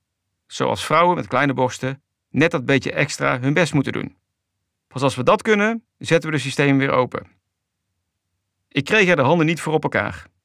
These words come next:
Misschien lag dat aan de verwijzing naar siliconenborsten. Of misschien was ik niet overtuigend genoeg, omdat ik zelf ook niet heb gekozen voor een vrouw met siliconenborsten. "Waarom niet?"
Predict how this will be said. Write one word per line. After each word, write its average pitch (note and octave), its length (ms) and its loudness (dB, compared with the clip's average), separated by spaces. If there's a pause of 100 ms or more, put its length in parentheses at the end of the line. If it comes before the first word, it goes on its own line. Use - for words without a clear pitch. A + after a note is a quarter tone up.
(600)
Misschien A3+ 520 0
lag C3+ 180 0
dat D3 160 0
aan C#3+ 80 2
de C3+ 60 0
verwijzing D3+ 760 -2
naar C#3 140 -4
siliconenborsten. E3+ 840 -2 (440)
Of D#3 200 -2
misschien A3 280 0
was F#3+ 120 2
ik D#3+ 60 -8
niet F3+ 140 0
overtuigend F3 480 2
genoeg, C3+ 420 -2 (120)
omdat D3+ 240 0
ik D3+ 80 -2
zelf F#3+ 280 -2
ook G3+ 160 0
niet G3 120 -2
heb D3 140 -2
gekozen - 600 -2 (220)
voor C#3+ 200 -4
een B2 80 0
vrouw B2+ 180 2
met B2+ 120 -4
siliconenborsten. A#2+ 880 -8 (640)
"Waarom E3 320 2
niet?" A3 300 -4